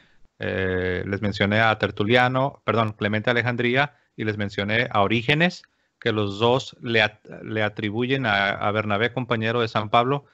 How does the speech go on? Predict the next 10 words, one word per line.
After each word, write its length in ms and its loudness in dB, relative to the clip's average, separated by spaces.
la, 440 -6
la 180 -2
autoría 560 2
de 180 4
esta 200 0
epístola, 640 -2
esta 340 -2
carta 340 0
de 80 -2
Bernabé. 500 -2